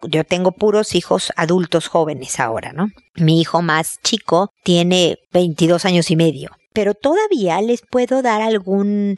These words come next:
comentario, una orientación, una sugerencia, porque pues ya no les puedo dar órdenes ni castigar como cuando eran chiquitos, ¿no? Pero tener toda una conversación, por ejemplo, con su relación con la novia,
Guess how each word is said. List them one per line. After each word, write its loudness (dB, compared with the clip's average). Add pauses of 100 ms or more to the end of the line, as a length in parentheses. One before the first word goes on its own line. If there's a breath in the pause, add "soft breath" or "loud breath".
comentario, 0
una 2
orientación, 0
una 0
sugerencia, -2
porque -4
pues -6
ya 2
no 0
les -8
puedo 0
dar 2
órdenes 2
ni -10
castigar -4
como -2
cuando 0
eran 0
chiquitos, -2
¿no? 2 (120)
Pero 0
tener 0
toda 0
una 0
conversación, 0
por 4
ejemplo, 0
con 0
su -2
relación 2
con 0
la 2
novia, 0